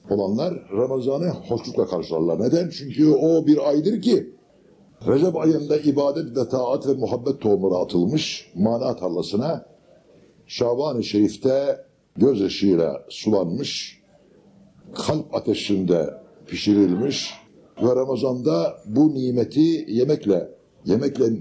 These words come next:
nimetleneceğini bilenler elbette sevinirler. Çünkü Ramazan çıktığı vakitte her bir mümin anasından doğduğu gibi tertemiz olarak hiçbir rüya, kul hakkı müstesnadır efendiler.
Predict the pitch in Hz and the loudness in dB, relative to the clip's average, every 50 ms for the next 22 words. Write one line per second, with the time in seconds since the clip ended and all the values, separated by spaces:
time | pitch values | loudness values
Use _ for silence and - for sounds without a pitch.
0 | 76 80 95 110 131 135 123 - 120 117 120 113 104 120 120 120 113 110 110 110 | -4 -2 0 0 2 2 0 0 0 0 0 2 0 0 0 0 2 2 2 4
1 | 107 120 143 147 - 139 143 151 - - - - - - 87 80 78 78 76 73 | 4 2 2 0 0 0 -2 0 -2 -2 -2 -4 -4 0 2 2 4 4 2 2
2 | 71 71 71 65 60 - - - - _ _ _ _ _ _ _ _ _ _ _ | 2 2 2 0 -2 -4 -10 -20 -20 _ _ _ _ _ _ _ _ _ _ _
3 | - - 143 123 107 135 127 123 120 98 107 117 123 123 120 110 131 123 110 - | -2 0 0 2 4 4 4 4 2 0 0 0 0 0 0 -2 -2 -2 -4 -6
4 | - - - 175 160 120 92 - - - - - 160 180 190 180 - - - _ | -6 -2 0 2 2 2 0 -2 -6 -8 -2 0 0 0 0 -2 -6 -8 -14 _
5 | _ _ _ - - - 180 165 156 - 131 123 113 113 113 120 123 127 123 120 | _ _ _ -8 -4 -2 0 0 0 0 -2 -2 -2 -2 -4 -4 -4 -4 -2 0
6 | 131 170 196 196 - - - - _ _ _ _ _ _ _ _ _ _ _ _ | 2 4 4 2 2 -2 -8 -16 _ _ _ _ _ _ _ _ _ _ _ _
7 | _ _ _ _ _ - 123 135 151 151 135 143 151 156 156 156 165 170 170 160 | _ _ _ _ _ -4 -2 -2 0 -2 -2 -2 -4 -4 -4 -2 -2 -2 -2 -4
8 | 156 143 160 156 156 156 151 170 185 170 139 131 131 127 123 - - - 185 180 | -2 2 4 6 6 6 6 6 4 4 4 2 0 -2 -2 -4 -2 -2 -2 0
9 | - 139 120 110 101 85 90 85 80 73 69 67 - - - _ _ _ _ _ | 0 -2 0 0 2 2 2 2 2 0 -2 -4 -8 -14 -20 _ _ _ _ _
10 | _ _ _ _ - - 208 202 120 139 131 143 147 139 135 131 123 131 117 113 | _ _ _ _ -2 2 2 2 2 0 0 2 2 2 2 2 4 2 2 2
11 | 92 101 101 - - - 165 160 117 127 - - 151 131 117 - 123 117 - - | 0 -2 -4 -6 -6 -2 -2 -2 -2 -2 -4 -4 -4 -4 -2 0 0 0 0 0
12 | 135 123 110 90 87 92 87 87 87 78 71 65 60 | -2 0 0 0 -2 -2 -2 -2 -2 -2 -2 -2 -2